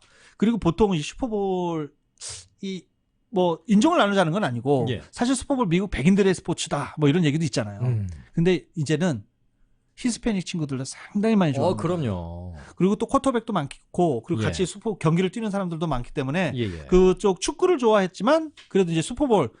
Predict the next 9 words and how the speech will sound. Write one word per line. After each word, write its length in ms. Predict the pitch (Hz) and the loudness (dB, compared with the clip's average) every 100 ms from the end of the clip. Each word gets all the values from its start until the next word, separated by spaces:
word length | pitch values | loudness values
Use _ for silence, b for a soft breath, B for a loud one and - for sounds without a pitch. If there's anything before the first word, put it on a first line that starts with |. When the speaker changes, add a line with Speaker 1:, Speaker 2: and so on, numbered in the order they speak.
| b b | b b
Speaker 1:
풋볼 400 | 339 339 320 175 | 0 4 6 6
좋아하는 500 | - 185 175 175 160 | 4 4 4 2 0
이 180 | 143 139 | 0 -2
히스패닉 320 | 156 - 254 | -4 -2 -2
친구들도 320 | - 208 180 | -2 -2 0
상당히 320 | 175 190 190 180 | 0 0 2 2
많은데 480 | 127 127 208 160 113 | 2 2 2 2 -2
Speaker 2:
예. 180 | 95 85 | -8 0
Speaker 1:
올해 380 | 160 196 190 | 2 4 2